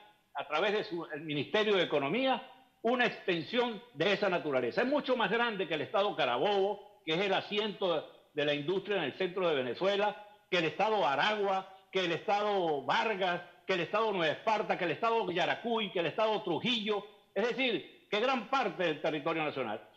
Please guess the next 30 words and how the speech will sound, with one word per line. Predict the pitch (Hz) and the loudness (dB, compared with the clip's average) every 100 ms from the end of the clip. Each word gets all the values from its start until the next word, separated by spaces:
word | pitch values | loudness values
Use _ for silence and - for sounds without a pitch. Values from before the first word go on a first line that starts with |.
| - | -6
¿Y | 208 214 | 0 0
qué | - 285 - | 2 0 4
pueden | 294 277 269 | 4 4 4
hacer | 214 262 247 196 151 - | 2 4 4 2 0 0
los | 190 | 0
iraníes | 190 190 190 233 | 2 2 2 2
allí? | 196 190 247 185 - - _ | 2 0 0 -2 -6 -18 _
Bueno, | 143 - | -2 -2
pues | - 147 | -2 -2
lo | 160 160 | -2 0
que | 147 | 0
le | 135 | 2
da | 175 | 2
la | 214 | 2
gana, | 277 302 208 | 2 0 0
este | 226 | 0
es | |
un | 254 | -2
Estado | 208 254 226 | 0 0 0
radical, | 202 165 131 247 277 226 131 - - | 0 0 0 0 0 0 -4 -10 -18
desde | 143 170 196 | -4 -2 0
la | 190 | 0
instalación | 147 185 170 147 196 226 254 269 240 - _ _ | -2 0 0 0 0 0 2 -2 -6 -14 _ _
de, | 151 165 214 240 208 180 165 156 | -6 -2 0 0 -4 -4 0 0
eh, | 143 | 0
bases | 185 226 220 196 160 | 0 0 -2 -4 -2
de | 151 156 | 0 0
misiles, | 147 156 - 254 269 233 185 - - _ _ | 0 -4 -2 -2 0 0 -2 -4 -20 _ _
eh, | 165 160 - | -2 -2 0
hasta | 185 170 196 185 214 - - | 0 0 0 2 0 -4 -18